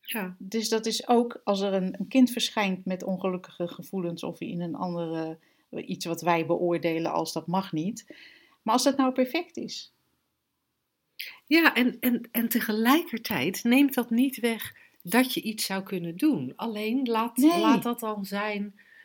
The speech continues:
Speaker 1: vanuit een natuurlijk bewegen wat mij betreft. En niet omdat
Speaker 2: Nou.
Speaker 1: jij ongelukkig bent
Speaker 2: Ja.
Speaker 1: als je kind ongelukkig
Speaker 2: Nee, want,
Speaker 1: is.
Speaker 2: want dat hebben we natuurlijk ook al eerder genoemd in deze uitzending. Wat een helderheid er ontstaat als er geen verzet meer is tegen wat er is.
Speaker 1: Ja.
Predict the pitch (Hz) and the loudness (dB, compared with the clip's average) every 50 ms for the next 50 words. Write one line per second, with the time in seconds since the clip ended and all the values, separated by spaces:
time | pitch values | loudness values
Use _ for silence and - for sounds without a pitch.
0 | _ _ - - 196 196 165 185 196 196 196 185 180 180 180 180 - 208 202 196 | _ _ -6 -4 -2 -2 0 0 0 0 0 0 -2 -2 -4 -4 -4 -4 -2 -2
1 | 180 170 - - 156 151 147 160 214 262 277 - - 170 170 165 - 165 151 151 | -2 -4 -6 -6 -6 -4 0 0 0 0 0 -2 -6 -8 -8 -8 -6 -4 -4 -4
2 | 156 156 147 - - 156 180 175 - _ - 180 175 175 185 214 233 214 220 220 | -4 -6 -8 -8 -6 -6 -6 -8 -8 _ -6 -4 -2 0 0 2 0 0 -2 -4
3 | - - - - - - - - - - _ - 175 185 170 156 165 160 151 147 | -6 -8 -8 -12 -8 -6 -4 -4 -4 -6 _ 0 2 2 2 2 2 0 2 4
4 | 175 165 175 196 208 - - 196 202 190 - - 180 196 214 214 196 - - - | 6 6 6 6 4 2 0 -2 -2 -2 -2 -4 -4 -4 -4 -4 -8 -6 -2 0
5 | 185 180 185 208 196 - 190 208 214 208 - - - 185 190 180 - - 180 - | 0 0 0 -2 -4 -4 0 0 0 0 -2 -2 -2 0 0 0 -2 -4 -4 -2
6 | 269 311 320 302 - 202 190 180 - 185 202 247 262 240 233 226 151 - - - | 0 0 0 -2 -4 -6 -6 -6 -2 2 4 6 6 6 4 2 0 -4 -8 -10
7 | - - - 202 226 226 - - - 185 180 196 208 208 208 196 165 175 170 - | -12 -8 -6 -6 -6 -6 -8 -12 -14 -10 -6 -6 -4 -2 -2 -2 -2 -6 -6 -6
8 | 185 160 165 175 180 - 311 277 277 - 208 190 175 175 170 185 170 165 147 165 | -6 -4 -2 -2 -2 0 0 -2 0 0 0 0 0 0 -2 -2 -2 -2 -2 -2
9 | 165 156 151 151 - - 156 156 156 - - 170 160 170 190 190 - - 180 202 | 0 0 0 0 0 0 0 -2 -2 -2 -2 -2 0 0 -2 -4 -6 -6 -4 -4
10 | 202 196 180 175 165 165 185 240 294 330 311 254 226 202 180 170 160 160 160 - | -2 0 -2 -2 -2 -2 0 2 2 4 6 4 4 4 2 0 0 -2 -2 -4
11 | 175 170 165 165 - - - 156 139 170 175 - 226 214 214 240 - - 214 175 | -6 -6 -6 -8 -8 -8 -6 -6 -6 -6 -4 -4 -4 -4 -4 -4 -4 -4 -4 -4
12 | 156 - 185 175 233 277 294 285 - 294 247 233 214 196 185 175 - - - 196 | -4 -4 -2 0 0 0 2 2 2 2 4 2 0 -4 -6 -8 -8 -8 -4 -4
13 | 180 175 175 - 160 165 160 160 165 - 165 160 151 151 - - - - - _ | -4 -2 -4 -4 -6 -6 -6 -6 -8 -10 -10 -10 -10 -10 -10 -10 -12 -12 -12 _
14 | 214 247 262 240 202 | -6 -4 -4 -4 -6